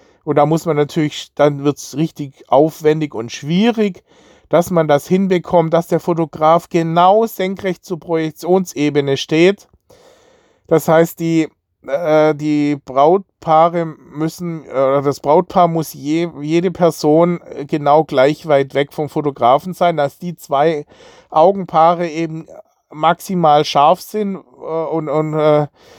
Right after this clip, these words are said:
wenn, wenn halt ein Augenpaar ein bisschen weiter weg ist, dann ist das schon unscharf und damit ist das ganze Bild wertlos. Deswegen sind solche, ja, äh, Bilder mit verschwommenem Hintergrund so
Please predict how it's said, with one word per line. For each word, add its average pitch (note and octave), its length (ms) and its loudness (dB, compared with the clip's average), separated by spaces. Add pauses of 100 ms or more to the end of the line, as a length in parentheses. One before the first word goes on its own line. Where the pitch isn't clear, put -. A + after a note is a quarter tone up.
(220)
wenn, D3+ 460 2
wenn D#3 220 2
halt D3+ 220 2
ein D#3 220 2
Augenpaar D#3 460 2
ein D#3 80 -2
bisschen D#3 320 -8
weiter C#3+ 260 0
weg D3 200 -4
ist, D3+ 180 -6
dann C3 100 -6
ist C#3+ 220 -12
das C#3 120 -2
schon C#3+ 220 -2
unscharf B2 500 0
und A#2+ 100 -6
damit B2 220 -4
ist B2 140 -16
das A#2 140 -14
ganze B2 420 -4 (320)
Bild D#3+ 320 4
wertlos. A2+ 800 -2 (160)
Deswegen F3+ 500 0
sind E3+ 260 -2
solche, C#3+ 520 0 (1500)
ja, D3+ 720 0
äh, C#3 40 -2
Bilder E3+ 320 4
mit D#3+ 180 -6
verschwommenem D3+ 580 -2
Hintergrund D3+ 460 -2
so D3+ 160 0